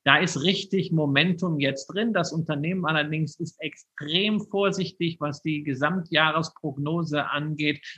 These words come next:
Man hat sich noch nicht getraut, die anzuheben. Man hat einfach nur so verklausuliert auf der Hauptversammlung gesagt, man würde, wenn das aktuelle Klima anhält, sich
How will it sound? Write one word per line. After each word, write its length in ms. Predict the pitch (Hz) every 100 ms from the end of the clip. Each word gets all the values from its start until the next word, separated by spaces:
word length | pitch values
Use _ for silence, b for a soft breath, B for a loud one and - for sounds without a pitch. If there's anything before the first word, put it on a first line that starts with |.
| B
Man 240 | 147 147
hat 180 | 190 196
sich 180 | 202 -
noch 140 | 165
nicht 240 | 175 196 -
getraut, 500 | 170 - 156 185 170
die 120 | 165
anzuheben. 680 | 156 196 - 185 160 175 165
Man 180 | 147 143
hat 180 | 170 190
einfach 240 | 185 160
nur 180 | 170 170
so 100 | 165
verklausuliert 920 | 175 165 170 180 165 165 185 196 135
auf 60 | 117 -
der 100 | 120
Hauptversammlung 640 | 139 - 139 135 143 143
gesagt, 440 | 139 127 135 143 -
man 360 | 131 139 139 123 139
würde, 480 | 202 214 190 196 190 B B
wenn 500 | 135 123 165 214 208
das 320 | 170 160 - -
aktuelle 680 | 180 - 180 - 170 160
Klima 720 | 156 - 160 190 185 160 151 -
anhält, 720 | 156 190 160 156 160 151 -
sich 260 | 151 160